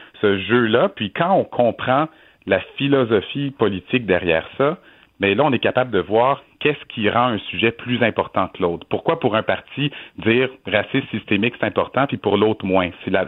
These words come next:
c'est de la manière ou du po-, le point de vue à partir duquel il décide de, d'analyser la situation, en fait.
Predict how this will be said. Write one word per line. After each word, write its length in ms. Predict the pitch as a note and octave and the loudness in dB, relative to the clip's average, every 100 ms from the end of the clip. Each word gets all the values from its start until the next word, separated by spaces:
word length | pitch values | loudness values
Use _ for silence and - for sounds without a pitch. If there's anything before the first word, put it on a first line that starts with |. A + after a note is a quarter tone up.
| - | -2
c'est 60 | G#2 | 0
de 60 | |
la 80 | G2+ | 0
manière 460 | G2+ A#2 A#2 C#3+ B2 | 2 2 2 0 -2
ou 40 | |
du 120 | F#2 F2+ | -6 -12
po-, 240 | - A2 | -4 2
le 140 | G2+ | 2
point 280 | F#2+ B2 A#2+ | 2 2 2
de 60 | G#2 | 0
vue 220 | A2+ D#3 - - - | 0 -2 -4 -14 -4
à 100 | F#2+ | -2
partir 300 | G2 C3 G#2+ | 0 0 -2
duquel 400 | - A#2 A#2+ G#2+ | -2 2 2 0
il 160 | F2+ | -4
décide 500 | G2 F#2 - B2+ B2 | -2 -2 0 0 2
de, 160 | F2+ F2+ | 0 2
d'analyser 480 | F2 F#2 F#2+ F2+ G#2 | 2 2 0 2 0
la 120 | E2+ | 0
situation, 520 | - E2+ D2+ - D#2 | 0 0 0 -4 -12
en 60 | E2 | -8
fait. 180 | - | -6